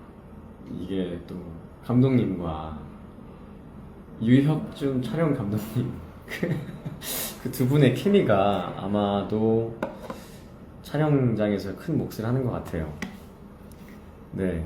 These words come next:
아, 네. 눈, 눈을 크게 떠야 돼. 네. 뭐, 저는 이제 후시 녹음을 또 하러 넘어가야 되니까 라이브는 여기서 마치도록 하고요.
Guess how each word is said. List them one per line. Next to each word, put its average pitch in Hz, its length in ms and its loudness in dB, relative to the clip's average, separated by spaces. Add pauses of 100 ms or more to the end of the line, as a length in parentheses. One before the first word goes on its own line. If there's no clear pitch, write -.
(520)
아, 104 180 4
네. 95 260 2
눈, 101 180 -2
눈을 104 220 0
크게 127 320 -2
떠야 92 220 -2
돼. 85 200 -6
네. 85 240 -2 (1600)
뭐, 120 200 8
저는 143 260 8
이제 147 580 10 (1040)
후시 214 320 8
녹음을 143 340 10
또 147 100 6
하러 165 140 6
넘어가야 135 380 10
되니까 110 600 6 (1000)
라이브는 113 320 6
여기서 101 460 2
마치도록 101 500 -2
하고요. 131 400 2